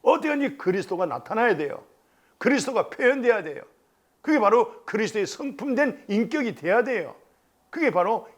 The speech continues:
영에 속한 자요, 신의 성품을 가진 자요, 그게 바로 일만 스승이 아니라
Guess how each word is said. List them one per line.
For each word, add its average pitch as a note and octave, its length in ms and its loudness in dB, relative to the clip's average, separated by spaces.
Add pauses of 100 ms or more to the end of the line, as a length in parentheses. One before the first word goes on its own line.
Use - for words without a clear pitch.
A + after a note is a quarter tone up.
영에 D#3 240 0
속한 C3 400 -10
자요, G#2+ 480 -8 (300)
신의 G#3+ 320 -2
성품을 D3 480 -10
가진 G#2+ 340 -14
자요, G2 400 -14 (320)
그게 C#4 220 -4
바로 G3 420 -2 (560)
일만 G#3+ 480 0
스승이 B3+ 400 -4
아니라 D#3 380 -2